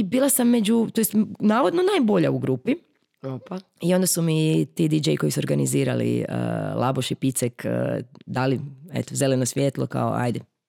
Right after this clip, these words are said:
Speaker 1: ide ti to, ok, pa evo, ako se želiš nastaviti baviti time, samo daj.” I onda je krenula kupovina jednog po jednog, eh, uređaja, eh, vježbanje.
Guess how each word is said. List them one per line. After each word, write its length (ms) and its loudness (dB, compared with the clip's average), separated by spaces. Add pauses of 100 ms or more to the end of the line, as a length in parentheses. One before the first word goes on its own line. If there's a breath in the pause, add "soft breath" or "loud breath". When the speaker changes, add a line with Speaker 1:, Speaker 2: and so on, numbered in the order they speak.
(120)
Speaker 1:
ide 220 2
ti 120 -6
to, 180 0 (180)
ok, 160 -8 (280)
pa 300 0 (460 soft breath)
evo, 260 -2 (320)
ako 240 -4
se 120 0
želiš 280 0
nastaviti 400 -2
baviti 340 -2
time, 420 -2 (600)
samo 240 -2
daj.” 240 0 (500 loud breath)
I 200 2
onda 220 2
je 120 2 (300)
krenula 360 2
kupovina 460 2
jednog 380 2
po 180 -4
jednog, 460 0
eh, 180 0
uređaja, 760 0 (760 soft breath)
eh, 480 -2 (420)
vježbanje. 920 0